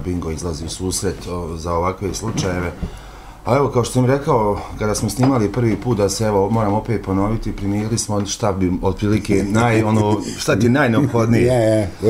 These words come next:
Speaker 1: Ovaj, reci mi sad, evo, mašinu smo riješili. Malo još nešto ovako da bi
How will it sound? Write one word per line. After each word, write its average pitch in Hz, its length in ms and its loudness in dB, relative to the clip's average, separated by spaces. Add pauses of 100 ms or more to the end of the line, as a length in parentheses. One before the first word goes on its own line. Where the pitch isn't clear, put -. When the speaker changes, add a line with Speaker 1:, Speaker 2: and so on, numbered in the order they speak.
(480)
Speaker 1:
Ovaj, 95 560 2
reci 151 280 0
mi 123 80 4
sad, 143 260 2
evo, 107 300 2
mašinu 127 340 2
smo 113 180 0
riješili. 87 520 0 (1120)
Malo 120 220 4
još 101 280 2
nešto 87 340 -6
ovako 85 440 -4
da 80 160 -4
bi 85 240 -4